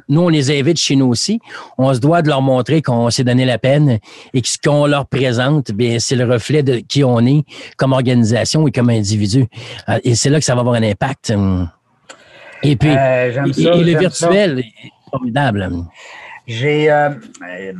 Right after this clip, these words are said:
Speaker 2: moi, tu le sais, ça fait, moi, ça a rien changé dans, dans mon travail parce que ça doit faire, euh, quasiment quinze ans, vingt ans même que je tra-, je fais du télétravail. Mais, euh, euh, par exemple, à part que de sortir, euh, pour des conférences, des formations en, en présentiel,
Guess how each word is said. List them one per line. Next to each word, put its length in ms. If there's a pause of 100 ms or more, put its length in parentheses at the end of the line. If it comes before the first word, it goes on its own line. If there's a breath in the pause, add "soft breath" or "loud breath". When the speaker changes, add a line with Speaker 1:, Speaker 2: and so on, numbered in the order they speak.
Speaker 2:
moi, 200
tu 140
le 40
sais, 200
ça 160
fait, 340
moi, 100
ça 140
a 20
rien 200
changé 380
dans, 220
dans 100
mon 120
travail 440
parce 200
que 100
ça 160
doit 140
faire, 280
euh, 160 (480 soft breath)
quasiment 320
quinze 360
ans, 140
vingt 280
ans 140
même 200
que 120
je 100
tra-, 240
je 80
fais 140
du 120
télétravail. 840 (560 loud breath)
Mais, 280
euh, 180 (600)
euh, 100
par 160
exemple, 560
à 60
part 240
que 100
de 80
sortir, 440
euh, 120
pour 140
des 100
conférences, 420
des 100
formations 460
en, 420
en 40
présentiel, 600